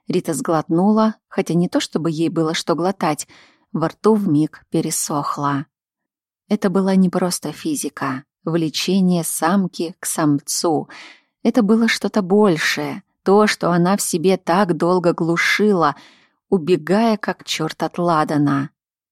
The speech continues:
Подленькая мыслишка. А вдруг, вдруг теперь, спустя годы, у них бы что-нибудь вышло? "Привет, привет, идиотка Измайлова! Давно не виделись, мать твою!"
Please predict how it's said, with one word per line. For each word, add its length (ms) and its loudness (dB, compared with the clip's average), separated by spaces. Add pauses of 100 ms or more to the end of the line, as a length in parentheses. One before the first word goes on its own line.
(120)
Подленькая 760 4
мыслишка. 1000 0 (460)
А 160 4
вдруг, 800 -2 (320)
вдруг 460 4
теперь, 560 2
спустя 580 2
годы, 640 2 (560)
у 40 2
них 260 6
бы 120 0
что-нибудь 760 0 (160)
вышло? 880 -2 (640)
"Привет, 400 2
привет, 440 4
идиотка 560 0
Измайлова! 680 2 (340)
Давно 240 8
не 160 10
виделись, 640 2
мать 280 0
твою!" 500 0